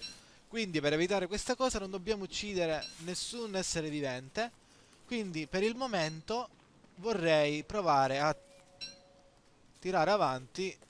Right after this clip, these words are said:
con Willow senza ammazzare gli uccelli eccetera. Basta prendere, dobbiamo puntare tutto sulle farm.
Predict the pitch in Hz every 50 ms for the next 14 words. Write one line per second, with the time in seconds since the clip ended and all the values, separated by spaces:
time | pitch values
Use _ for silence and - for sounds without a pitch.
0 | - - - 143 143 156 156 160 160 151 156 151 - - _ - 156 156 156 151
1 | 147 147 156 170 196 202 180 - - 160 165 170 170 - - 208 202 175 156 156
2 | 147 - - - 151 156 151 143 139 147 151 - - - 139 135 147 135 123 123
3 | - - 131 117 117 117 113 117 123 135 135 - - 147 135 139 143 143 143 139
4 | 135 139 135 139 131 - - - - - - - - - - 143 165 165 135 180
5 | 208 202 190 160 175 190 190 - 214 220 226 240 214 247 240 - - 190 - 165
6 | 160 156 143 127 - 131 117 117 120 120 123 120 120 120